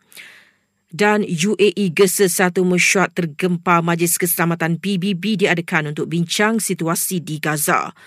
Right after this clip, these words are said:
Ia berikutan kenyataan Israel bahawa rejim itu rancang memperluaskan serangan daratnya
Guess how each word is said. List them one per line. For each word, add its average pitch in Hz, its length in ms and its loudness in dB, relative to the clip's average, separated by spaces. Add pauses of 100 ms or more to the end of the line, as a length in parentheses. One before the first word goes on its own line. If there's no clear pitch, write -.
(380)
Ia 151 240 0
berikutan 160 480 -4
kenyataan 156 400 -4
Israel 170 560 0
bahawa 180 320 2
rejim 185 320 2
itu 196 320 0 (240)
rancang 160 480 -2
memperluaskan 156 640 -2
serangan 180 480 0
daratnya 170 480 0